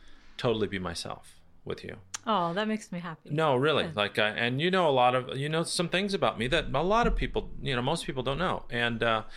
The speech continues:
Speaker 1: and I know the same things about you. So I feel like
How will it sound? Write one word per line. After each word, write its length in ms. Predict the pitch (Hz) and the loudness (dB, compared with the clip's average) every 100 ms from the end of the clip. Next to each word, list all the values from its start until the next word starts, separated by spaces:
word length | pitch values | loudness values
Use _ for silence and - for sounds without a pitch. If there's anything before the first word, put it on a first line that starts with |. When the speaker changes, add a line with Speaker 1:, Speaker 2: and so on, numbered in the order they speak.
| - | -8
Speaker 1:
and 120 | 107 104 | -2 0
I 80 | |
know 160 | 113 117 | 2 0
the 100 | 117 | 0
same 260 | - 123 117 | -2 -2 -2
things 260 | 127 120 | -4 -4
about 220 | 123 127 | -2 -2
you. 200 | 151 175 | 0 -2
So 340 | 110 - 120 113 - - - - - - - - - - - | -2 0 0 -2 -10 -16 -16 -16 -18 -18 -18 -18 -18 -18 -6
I 180 | 143 | -4
feel 260 | 143 185 196 | -2 0 2
like 380 | 165 131 - | 2 0 -4